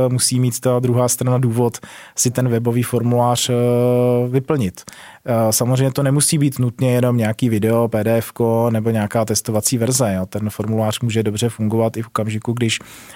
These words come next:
eh, vzbudíme zájem toho klienta vůbec o to se třeba s námi potkat. To znamená, když máme, eh, zajímavé informace i přímo na té webové stránce nebo v těch reklamních sděleních, které posíláme,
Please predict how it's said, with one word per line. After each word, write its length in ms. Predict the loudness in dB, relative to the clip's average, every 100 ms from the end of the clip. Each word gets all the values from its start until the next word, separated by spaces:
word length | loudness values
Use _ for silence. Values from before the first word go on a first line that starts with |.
| -6
eh, 140 | -2
vzbudíme 500 | 0 0 -2 0 0
zájem 400 | 2 2 2 0
toho 220 | 0 0 0
klienta 340 | 0 0 0
vůbec 320 | -2 -2 -2
o 120 | -2
to 140 | -4 -2
se 140 | -2
třeba 260 | -2 -2 0
s 100 | 0
námi 220 | 0 0
potkat. 480 | -2 -6 -6 -8 -8
To 120 | -14
znamená, 400 | -8 -6 -4 -2
když 200 | -4 -4
máme, 360 | -2 0 0 -2 -8 -18 -4
eh, 180 | -2 0
zajímavé 420 | 0 0 2 2
informace 920 | 0 -2 0 0 0 0 2 2 0 0
i 120 | -4
přímo 320 | -4 -2 0
na 100 | 0
té 160 | 0 0
webové 360 | 0 0 0
stránce 680 | 0 -2 -2 0 0 2 0
nebo 240 | 0 -2
v 80 | -2
těch 240 | -4 -2
reklamních 520 | -2 -4 -2 -2 0 -2
sděleních, 440 | 0 0 0 -2
které 220 | -2 -2
posíláme, 680 | 0 -4 -4 -2 0 0 -2